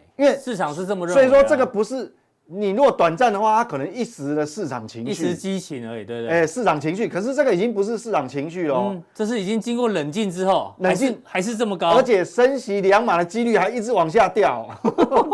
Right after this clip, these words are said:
Speaker 1: <laughs> 所以已经三码板，所以这个东西你看哦，这个一个，
Speaker 2: 哦，
Speaker 1: 哦，
Speaker 2: 对，
Speaker 1: 这个一个，
Speaker 2: 这一个。
Speaker 1: 然后这个一个，所以为什么我讲说，
Speaker 2: 嗯。
Speaker 1: 其实哈，美股它短线有动能，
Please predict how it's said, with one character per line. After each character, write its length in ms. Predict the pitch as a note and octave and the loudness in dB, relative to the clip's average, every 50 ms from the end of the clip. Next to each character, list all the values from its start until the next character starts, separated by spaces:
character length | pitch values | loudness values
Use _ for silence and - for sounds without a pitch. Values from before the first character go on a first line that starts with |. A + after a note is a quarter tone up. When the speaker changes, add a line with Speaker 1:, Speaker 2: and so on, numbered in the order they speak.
| A4+ G#4 G3+ | 2 2 2
Speaker 1:
<laughs> 880 | - - A3 - - - G#3 F4 D4 A3 - - - - - - - | 0 0 -4 -6 -6 -8 -10 -8 -8 -8 -10 -12 -16 -20 -20 -20 -8
所 160 | - - D5+ C#5 | 0 4 6 6
以 80 | A#4+ | 6
已 40 | A3+ | 6
经 140 | B3+ C#4 B3+ | 4 2 0
三 300 | - - - C4+ C4+ C4+ | -2 0 2 2 4 4
码 240 | C4+ A#3 F3+ E3+ - - _ _ _ - | 4 2 2 2 -2 -6 _ _ _ -2
板， 220 | E3 D#3 E3 - - | -2 -2 -2 -2 -8
所 180 | - - C4+ C4+ | -2 4 6 6
以 60 | B3 | 6
这 120 | B3 C#4 | 6 4
个 80 | B3 A#3 | 4 4
东 140 | A3+ A3+ A3 | 4 4 2
西 240 | G#3+ A#3 A#3 A3 - _ _ _ _ _ _ _ _ _ - | 0 -2 -4 -6 -10 _ _ _ _ _ _ _ _ _ -8
你 140 | - D3+ D3+ | -6 0 2
看 160 | A3+ A#3+ A3 | 4 4 6
哦， 200 | F#3+ E3+ E3+ E3+ - | 4 2 2 0 0
这 120 | - F3 | 0 4
个 120 | G#3+ G3 | 4 4
一 100 | F#3 E3 D#3+ | 4 4 2
个， 180 | - D#3+ C#3 A2+ | 2 0 -2 -2
Speaker 2:
哦， 220 | G2+ C3+ C3+ C#3 - _ _ _ _ | -4 -12 -16 -20 -20 _ _ _ _
Speaker 1:
哦， 180 | - C3+ C3+ C3 | -10 -8 -8 -4
Speaker 2:
对， 20 | - | 0
Speaker 1:
这 80 | A#3 | 2
个 140 | A3+ G#3 F#3 | 2 2 2
一 100 | F3 D#3+ C#3+ | 2 0 0
个， 140 | - D#3+ | 0 0
Speaker 2:
这 80 | C3+ D3 | 0 0
一 100 | C#3 C3+ | -2 -6
个。 220 | B2 B2+ A2 F#2 _ _ _ | -8 -10 -12 -14 _ _ _
Speaker 1:
然 120 | - C#3+ | -8 -6
后 60 | F3 | -6
这 140 | F3+ - G#3+ | -2 0 0
个 100 | F3 D#3 | 0 0
一 100 | C#3 B2+ | -2 -2
个， 160 | A#2 A#2+ - - _ _ _ | -6 -10 -12 -12 _ _ _
所 160 | _ - - | _ 2 2
以 40 | - | 4
为 180 | C4+ C#4 C4 A3+ | 6 6 6 6
什 80 | F#3 | 6
么 100 | D#3 D#3 | 4 0
我 180 | D#3+ D3 D3 F#3 | 0 0 0 0
讲 200 | F#3 D3+ C3+ C3+ | 0 0 -2 -2
说， 140 | E3 F#3 F3+ | -2 -2 -2
Speaker 2:
嗯。 20 | |
Speaker 1:
其 180 | F3 E3 D3 D3 | -4 -6 -8 -8
实 160 | C3+ C3+ C3+ | -8 -8 -10
哈， 220 | B2+ B2 A2 G2 - - _ _ _ _ _ _ _ _ _ | -8 -10 -12 -14 -16 -20 _ _ _ _ _ _ _ _ _
美 200 | - C3+ G3 C4+ | -2 2 2 2
股 160 | C4 - E3+ D#3 | 4 2 0 0
它 120 | F3 - | 0 0
短 220 | - - D3+ C#3+ | 0 -2 -2 -2
线 140 | D3 G3+ G#3 | 2 2 2
有 140 | D#3+ C3 A#2+ | 2 0 -2
动 240 | A#2 G3 E3+ C3+ A2+ | 0 0 -2 -2 -4
能， 100 | G2+ | -12